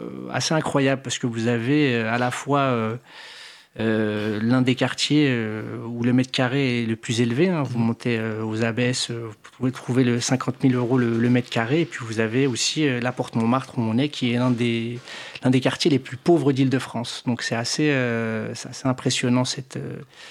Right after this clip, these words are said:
Speaker 1: disparité, mais c'est aussi très intéressant parce qu'on a des, effectivement des, des rencontres qui peuvent se faire, euh, notamment, euh, à la Maison de la vie associative et citoyenne entre, euh, ces, ces, j'ai envie de dire, ces deux dix-huitièmes.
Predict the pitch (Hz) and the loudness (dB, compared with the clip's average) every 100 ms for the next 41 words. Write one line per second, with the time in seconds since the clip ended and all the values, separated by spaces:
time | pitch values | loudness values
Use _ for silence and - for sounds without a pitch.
0 | - - 123 - 143 123 120 - 190 190 | -20 -10 -2 0 2 2 2 4 6 6
1 | 127 - 131 - - - 151 147 147 139 | 4 2 0 0 -4 -2 2 2 2 0
2 | - 175 - - - 127 - 120 120 113 | -2 -6 -8 -16 -14 -10 -4 0 0 0
3 | 113 110 107 - - - 117 135 117 110 | -2 -2 -4 -8 -8 -2 2 2 2 -2
4 | 107 107 113 117 117 143 135 - 127 113 | -2 0 0 2 2 0 0 -4 -6 -4
5 | - 110 170 165 127 113 110 113 117 117 | -2 -2 2 2 2 0 0 0 0 2
6 | 113 123 117 110 107 107 110 117 - - | 2 2 2 -2 -4 -8 -8 -12 -16 -20
7 | - - 113 120 117 117 113 110 113 - | -12 -2 2 4 4 2 2 2 0 0
8 | 123 - 117 - 117 127 165 151 117 - | -2 -2 -2 -2 -2 2 4 2 0 -4
9 | 120 113 113 110 110 - 120 113 110 110 | -4 -2 -2 -4 -6 -6 -4 -4 -4 -4
10 | - - - - - - 123 120 117 123 | -4 -4 -4 -4 -6 -6 -4 -2 0 0
11 | 127 - 120 120 147 131 120 113 190 202 | 0 0 0 2 4 2 -2 0 2 2
12 | 139 | 2